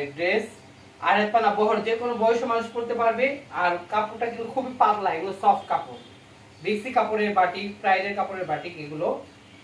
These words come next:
তো এটা ব্যাক সাইড, ফ্রন্ট সাইড একবারে সেম হবে, তুলি বাটিক বলি এগুলা, কোয়ালিটি ফুল। এটা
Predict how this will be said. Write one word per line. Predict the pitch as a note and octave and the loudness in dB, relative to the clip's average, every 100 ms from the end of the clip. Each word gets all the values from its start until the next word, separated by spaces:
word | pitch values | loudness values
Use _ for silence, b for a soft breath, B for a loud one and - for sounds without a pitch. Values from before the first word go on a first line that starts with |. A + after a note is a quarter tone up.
| - - | -20 -8
তো | F3 F3 | -2 -2
এটা | F3+ | 2
ব্যাক | F3+ F#3 - | 2 2 2
সাইড, | A3+ A3+ | 2 4
ফ্রন্ট | A3 G#3 | 4 4
সাইড | A3 G#3+ G#3 | 0 0 -2
একবারে | G#3 G#3+ G#3 | 0 0 2
সেম | G#3 G3 F#3+ | 0 -4 -2
হবে, | G3 G#3+ B3+ B3+ | 0 2 0 -2
তুলি | B3 B3+ B3+ | -6 -4 0
বাটিক | G#3 G#3 E3+ | 0 -2 -6
বলি | F3+ F3 D#3 | -6 -4 -6
এগুলা, | D#3+ F#3 - - - - - - - - G#3+ | -2 0 -2 -4 -16 -20 -20 -20 -20 -6 2
কোয়ালিটি | G3+ A#3 B3 A#3 | 4 4 -2 -4
ফুল। | A3+ G#3+ B3+ - - - - - - - - - - | 0 4 4 2 -10 -20 -20 -20 -20 -20 -20 -16 -4
এটা | F3+ | 0